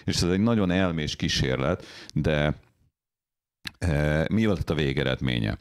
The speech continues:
Egy összehasonlításos tesztet végeztek, egy nagyon egyszerű tesztet a, a mesterséges intelligenciával. Miután ez a két éves tanulási szakasz lezajlott, akkor mutattak neki egyszerű tárgyakat,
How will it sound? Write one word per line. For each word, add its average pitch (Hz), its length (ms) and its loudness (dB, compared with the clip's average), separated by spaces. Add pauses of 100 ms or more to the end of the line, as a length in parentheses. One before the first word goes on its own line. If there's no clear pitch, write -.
(520)
Egy 82 400 0
összehasonlításos 82 1160 0
tesztet - 480 -2
végeztek, 71 560 -2
egy 78 80 0
nagyon 71 300 0
egyszerű 69 400 0
tesztet 67 600 -2
a, 67 600 0
a 62 40 -2
mesterséges 82 680 -2
intelligenciával. 69 1080 0
Miután 82 500 0
ez 69 100 -2
a 71 60 -2
két 78 280 -4
éves 69 240 -2
tanulási 69 440 -2
szakasz - 380 -2
lezajlott, 101 580 0 (480)
akkor 92 260 -2
mutattak 80 480 -2
neki 71 280 -2
egyszerű 69 400 0
tárgyakat, 62 840 -4